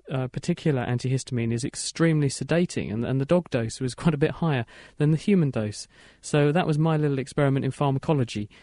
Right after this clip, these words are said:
but it proved to me that, yes, dogs do <laughs> definitely get allergies the same way that humans do, and they definitely respond to the same drugs as well. So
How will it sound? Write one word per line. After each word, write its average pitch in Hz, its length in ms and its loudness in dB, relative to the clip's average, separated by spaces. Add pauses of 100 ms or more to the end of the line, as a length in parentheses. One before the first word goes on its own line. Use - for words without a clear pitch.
(100)
but 117 120 2
it 214 60 0
proved 156 280 2
to 143 80 0
me 139 160 4
that, 131 180 -2
yes, 147 240 0
dogs 151 380 0
do 165 300 4 (160)
<laughs> - 180 -20
definitely 151 500 -2
get 139 220 -2
allergies 123 600 -2 (100)
the 135 100 0
same 131 300 0
way 123 260 0 (280)
that 127 120 0
humans 143 380 2
do, 120 240 -4 (480)
and 135 300 2
they 139 120 2
definitely 139 300 0
respond 131 320 -2
to - 60 -14
the 127 80 -6
same 123 220 -2
drugs 107 340 -4
as 107 100 -4
well. 104 180 -6
So 117 240 0